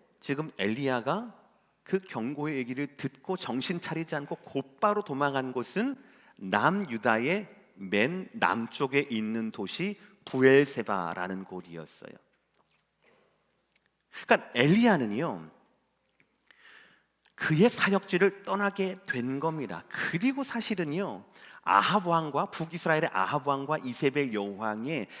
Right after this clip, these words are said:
행정력과 군사력이 미치지 않는 곳, 가장 끝으로, 가장 남쪽으로, 가장 멀리 피한 곳이 그가 택한 바로 부엘세바였어요.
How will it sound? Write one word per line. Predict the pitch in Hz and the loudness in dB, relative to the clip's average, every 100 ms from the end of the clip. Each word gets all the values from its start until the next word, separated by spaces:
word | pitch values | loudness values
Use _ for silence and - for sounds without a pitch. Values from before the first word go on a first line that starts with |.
| - | -8
행정력과 | - 226 233 220 214 180 - 151 156 | -4 -2 0 -2 -2 -4 -4 -4 -6
군사력이 | - 135 151 151 143 135 127 | -4 -6 -2 -2 0 -4 -4
미치지 | 113 - - 123 143 - | -6 -6 -14 -12 -16 -8
않는 | 90 98 110 120 107 95 | -4 -2 -2 -2 -4 -8
곳, | - 123 104 - - - | -6 -6 -6 -10 -10 -2
가장 | - - 202 277 277 | 0 2 2 0 0
끝으로, | - 320 - 180 127 | -4 -6 -6 -4 -4
가장 | - - 123 107 175 | -4 -6 0 0 0
남쪽으로, | 101 107 123 208 175 120 | -2 -4 -6 -10 -8 -8
가장 | - 113 110 170 180 | -6 -4 -2 -2 -2
멀리 | 110 110 120 180 - - | -2 -2 -4 -8 -10 -14
피한 | - 262 247 233 220 | -8 -2 0 0 -2
곳이 | 165 - 151 | -4 -6 -8
그가 | 123 113 123 | -2 0 0
택한 | - 107 - 123 | -4 -14 -12 -12
바로 | 101 101 113 - _ | -8 -10 -10 -14 _
부엘세바였어요. | - 127 - 110 113 110 - 87 85 82 85 78 95 80 - - | -2 0 4 4 4 2 -6 -10 -8 -8 -10 -12 -16 -18 -20 -20